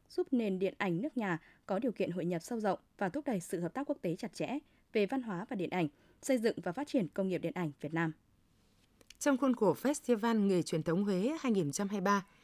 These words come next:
Speaker 2: chiều mùng năm tháng năm, tại Công viên Tứ Tượng, thành phố Huế, diễn ra lễ tế tổ Bách Nghệ và lễ rước tôn vinh nghệ nhân là nghề truyền thống Việt. Lễ tế tổ Bách Nghệ được tổ chức với các nghi thức truyền thống trang trọng trước sự chứng kiến của các nghệ nhân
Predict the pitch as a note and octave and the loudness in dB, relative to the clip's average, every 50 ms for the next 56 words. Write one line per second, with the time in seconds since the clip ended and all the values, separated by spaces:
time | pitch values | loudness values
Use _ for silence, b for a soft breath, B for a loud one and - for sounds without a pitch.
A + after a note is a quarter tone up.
0 | b b b - - - G#3+ F#3 F#3 F3+ G3+ A#3+ A3+ - G3+ G3+ A3 A#3 A#3 A3+ | b b b -2 6 6 6 6 6 4 2 2 2 2 0 2 2 4 2 2
1 | b b b b b b - G#3+ G3 F#3 - B3+ B3+ A#3+ - - B3 A#3+ A3 - | b b b b b b 0 0 0 2 2 0 0 2 2 4 4 4 4 2
2 | A#3+ C#4+ - - A3+ F#3+ E3 - - - F#3+ - - F3 F3+ G3 F#3 F#3+ G#3+ C#4+ | 0 -2 4 6 6 6 6 2 -2 -4 -4 -2 -2 0 0 0 0 0 0 -2
3 | b b b b b - - G#3 G#3 A#3 - - B3+ A#3+ A3 G#3 F3+ F#3 G#3+ - | b b b b b 0 2 4 4 4 2 0 0 0 0 0 0 0 0 0
4 | _ G3+ A3 A#3+ - G#3 F3+ C#3+ - - C4+ E4 - G#3 F3 - C#3 C#3 - - | _ -2 -2 -2 -2 -2 -2 -2 0 -2 -4 -2 0 0 0 0 -2 -2 -2 0
5 | D#3 E3+ G3 - - C#4+ F4 - _ - A#3+ A3 - A#3 G#3+ G3+ G#3 D3 B2+ - | 2 2 2 2 0 0 -2 0 _ 2 2 2 2 2 2 2 2 0 2 2
6 | G3+ G3+ G#3 b b b b b G3+ G#3 G3 F#3+ E3+ - - D#3+ D3+ - E3 F3 | 0 0 0 b b b b b 0 2 4 2 2 2 0 -2 -2 0 0 0
7 | A#3+ - - G#3 E3 - - b b b b b b b b b b F3+ F3+ F#3+ | -2 2 2 2 2 2 -2 b b b b b b b b b b 2 2 2
8 | A3 B3 - A#3 A3 A#3 D#4+ - - A#3 F3+ C3+ - - - E4+ - G#3+ G3 E3+ | 2 4 2 2 2 2 0 2 4 4 4 4 2 0 -4 0 2 4 4 4
9 | - b b b b b - - G#3+ G3+ - F#3 E3 - - C#4 E4+ E4 - _ | 2 b b b b b 0 0 0 2 2 0 0 2 0 -2 -2 -2 -4 _
10 | E3+ G3 G3+ - D#4 C#4+ A#3+ A#3 - D#4+ - - G#3+ D#3+ C3+ - - A3+ A#3+ - | -4 -4 -2 0 2 4 4 4 4 0 0 0 0 -2 0 -2 -2 -2 -2 -2
11 | - C4+ B3 A3+ - A3 F#3 D3+ G#3 b b b b b - - E4+ E4+ - E3+ | 0 0 0 0 2 0 0 0 -2 b b b b b -2 0 0 2 2 0
12 | D#3 - - G#3+ A3+ - A3 G#3+ B3 D4 - - F#3+ - - D4+ - B3+ G3+ F3+ | 2 2 0 0 2 2 4 4 4 2 2 0 0 0 0 -2 0 2 2 2
13 | - E3+ G3 A3+ G#3+ | 4 4 2 2 2